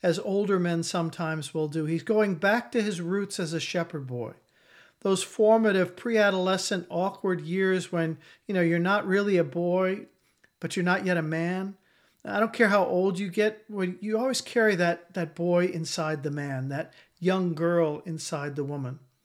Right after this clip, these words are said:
We don't ever really outgrow that young person that we used to be, and we carry the pain and the joy of those early experiences with us. A few years before I retired from my church in New Jersey, a woman in her late seventies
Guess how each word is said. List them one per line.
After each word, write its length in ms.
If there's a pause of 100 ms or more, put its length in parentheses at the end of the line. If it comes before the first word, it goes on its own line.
(380)
We 80
don't 200
ever 340
really 400
outgrow 640
that 280
young 280
person 460
that 140
we 120
used 340
to 80
be, 320
and 100
we 100
carry 360
the 100
pain 460
and 140
the 40
joy 540 (500)
of 120
those 360
early 280
experiences 920
with 220
us. 440 (640)
A 40
few 160
years 320
before 280
I 40
retired 540
from 120
my 120
church 360
in 60
New 100
Jersey, 440
a 100
woman 300
in 80
her 100
late 220
seventies 560